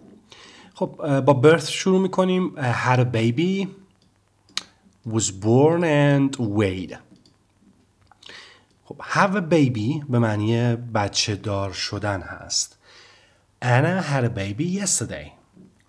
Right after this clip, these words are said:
در مورد yesterday هست. پس انا دیروز، اه، بچه دار شد و دوستان فقط توجه کنید که تلفظ این yesterday و yesterday هر دو تلفظ صحیح هستند. He was born at one fifteen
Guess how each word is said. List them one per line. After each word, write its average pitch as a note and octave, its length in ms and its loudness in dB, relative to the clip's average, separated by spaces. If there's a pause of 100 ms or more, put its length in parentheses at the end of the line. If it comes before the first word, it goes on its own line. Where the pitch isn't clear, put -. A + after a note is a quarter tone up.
در G#2+ 140 -6
مورد G#2 340 -6
yesterday A#2+ 300 -4
هست. A2 260 -6
پس - 340 -6 (420)
انا A#2 220 -2
دیروز، A#2+ 560 0 (120)
اه، G2+ 300 -4
بچه F#2+ 360 -6
دار G2+ 180 -4
شد F#3 300 -4 (600)
و A#2+ 300 0
دوستان C3+ 340 -2
فقط C3+ 200 -2
توجه B2+ 460 -2
کنید D3 280 -2
که B2+ 80 -4
تلفظ G#2+ 580 -4
این B2+ 400 0
yesterday E3 640 0
و A#2 200 -4
yesterday A#2+ 880 0
هر A2+ 220 -2
دو A#2 240 -2
تلفظ A2+ 520 -4
صحیح F#2 340 -4
هستند. - 500 -8 (840)
He - 80 -2
was F3+ 180 4
born F#3+ 320 2
at C#3 340 2
one F3 480 2
fifteen C#3+ 800 0